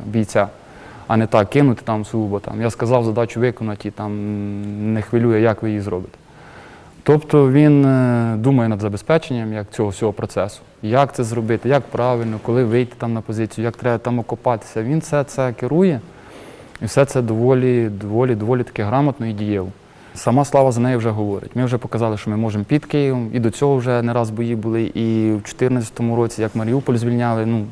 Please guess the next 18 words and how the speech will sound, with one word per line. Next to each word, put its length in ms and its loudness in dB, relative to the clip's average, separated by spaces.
проходили, 480 0
тож 160 -10
наша 300 0
там 220 -4
все 220 2
відео, 280 2
навірно, 300 0
в 40 -4
Україні 380 -2
бачили, 380 -6
як 140 0
Беха 280 2
пролітає, 520 0
той 140 -2
блокпост 480 -2
і 40 -8
все 180 -12
це. 140 -12